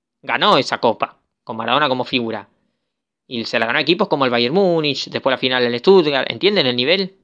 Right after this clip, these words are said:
Era muy bueno en ese momento. Entonces, al final, si vamos a esa lógica, también Maradona hizo lo, todo lo que tenía que hacer. Porque, repito, ¿hay jugadores con más historia en la Champions League que Maradona? Sí,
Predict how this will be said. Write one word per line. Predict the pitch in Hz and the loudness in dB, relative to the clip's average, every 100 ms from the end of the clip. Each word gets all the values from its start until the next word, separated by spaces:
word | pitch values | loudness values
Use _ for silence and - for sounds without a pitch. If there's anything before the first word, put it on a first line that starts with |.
| _ _ | _ _
Era | 151 | -6
muy | 139 151 | 0 2
bueno | 170 214 127 - - _ _ _ | 2 2 0 -4 -18 _ _ _
en | 123 | -8
ese | 123 127 | -4 -2
momento. | 120 123 110 113 113 - _ _ - | -2 -4 -6 -8 -12 -14 _ _ -12
Entonces, | 139 131 127 131 | -6 -4 -4 -4
al | 120 | -2
final, | 135 180 143 | -2 -2 2
si | 147 | 2
vamos | 160 147 | 2 0
a | |
esa | 135 | 0
lógica, | 151 214 - 120 - _ _ _ _ _ _ _ _ _ | 2 0 -2 -6 -6 _ _ _ _ _ _ _ _ _
también | 110 147 180 | -4 -2 0
Maradona | 135 127 127 120 | 2 2 0 -2
hizo | 139 - 123 | -4 -6 -6
lo, | - 143 | -6 -4
todo | 143 139 | 0 2
lo | |
que | 123 | 2
tenía | 123 123 | -2 -4
que | 117 | -4
hacer. | 110 110 101 _ _ _ _ _ _ | -4 -6 -8 _ _ _ _ _ _
Porque, | 131 - | -10 -6
repito, | 117 120 190 117 104 _ _ _ _ _ _ - | -4 0 0 -2 -6 _ _ _ _ _ _ -4
¿hay | 135 | -4
jugadores | 151 - - 127 147 165 143 | -4 -6 0 4 6 4 2
con | 131 | 0
más | 143 139 | 0 -2
historia | - 156 156 120 - | 0 2 2 -2 -4
en | 123 | -4
la | 120 | -2
Champions | 143 131 | -2 -2
League | 127 131 | -2 -2
que | |
Maradona? | 120 123 185 165 | -2 0 0 0
Sí, | - 127 | 0 0